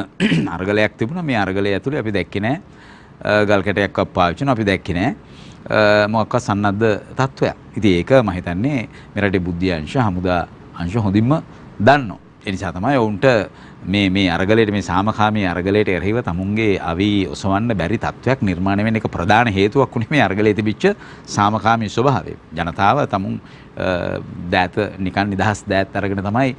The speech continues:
අරගලයට සම්බන්ධ වුනේ. නමුත් අපි දන්නවා මේ අරගලයේ සාමකාමී මේ ප්‍රජාතාන්ත්‍රීය අයිතිය, මේ ප්‍රජාතාන්ත්‍රීය රැස්වීම, ප්‍රජාතාන්ත්‍රීය ලෙස මත දැක්වීමට එරෙහිව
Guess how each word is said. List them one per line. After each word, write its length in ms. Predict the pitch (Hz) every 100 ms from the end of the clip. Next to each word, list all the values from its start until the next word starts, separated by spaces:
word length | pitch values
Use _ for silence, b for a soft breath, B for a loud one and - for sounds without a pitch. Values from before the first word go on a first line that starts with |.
| B B -
අරගලයට 440 | 95 104 104 -
සම්බන්ධ 400 | 117 147 120 85
වුනේ. 120 | - - B B B
නමුත් 220 | 123 151
අපි 140 | 139 120
දන්නවා 500 | 107 175 180 120 85 B B B
මේ 160 | 107
අරගලයේ 500 | 95 95 127 151 151
සාමකාමී 760 | 123 104 110 117 127 131 139 147
මේ 140 | 120
ප්‍රජාතාන්ත්‍රීය 960 | 101 95 98 110 123 123 127 123 123 107
අයිතිය, 440 | 92 107 135 147
මේ 140 | 135 110
ප්‍රජාතාන්ත්‍රීය 840 | 98 92 113 123 120 117 120 113
රැස්වීම, 520 | 95 80 - 139 143 147
ප්‍රජාතාන්ත්‍රීය 760 | - 92 110 110 120 120 120
ලෙස 120 | 117
මත 240 | 107 85 107
දැක්වීමට 600 | 117 110 135 120 113 -
එරෙහිව 360 | 107 165 208